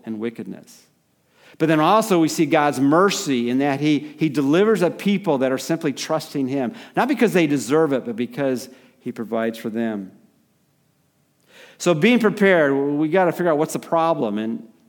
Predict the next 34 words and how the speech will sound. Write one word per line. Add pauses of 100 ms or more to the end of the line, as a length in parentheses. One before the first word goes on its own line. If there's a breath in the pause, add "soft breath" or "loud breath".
(240)
on
a
spiritual
level,
what's
the
problem?
Sometimes
we
wanna
go
back
to
our
old
life
because
some
people
are
pushing
us
to
go
back
to
the
old
life. (280 loud breath)
And
we
gotta
say,
"Well,